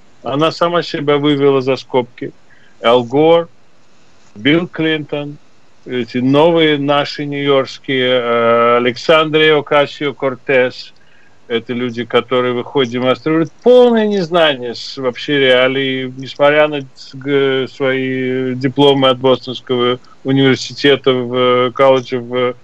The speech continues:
экономике. Ничего не знают, не, не знают ни о каких актуальных элементах, кроме того, что надо социализм.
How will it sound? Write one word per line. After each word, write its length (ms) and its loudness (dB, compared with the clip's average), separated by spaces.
экономике. 840 0
Ничего 500 0
не 140 -2
знают, 480 2
не, 180 -6
не 220 -4
знают 400 -2
ни 80 -8
о 80 -6
каких 420 -10
актуальных 580 0
элементах, 640 -6
кроме 280 0
того, 240 4
что 200 -10
надо 340 -6
социализм. 720 0